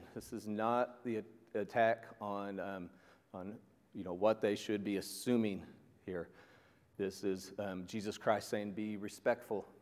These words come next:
to the positions of the church. Be respectful to those in leadership. Respect the,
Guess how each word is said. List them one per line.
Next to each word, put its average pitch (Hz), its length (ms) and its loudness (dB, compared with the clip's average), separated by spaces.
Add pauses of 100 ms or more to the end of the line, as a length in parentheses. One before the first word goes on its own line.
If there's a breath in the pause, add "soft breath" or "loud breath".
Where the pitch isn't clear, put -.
(400)
to 95 220 -6
the 90 240 -6 (140)
positions 104 500 -4
of 104 120 -4
the 110 60 -4
church. 113 360 2
Be 104 100 -4
respectful 101 540 -2
to 104 120 -4
those 101 380 -2
in 104 140 -6
leadership. 104 580 -4 (600 soft breath)
Respect - 520 -2
the, 95 220 0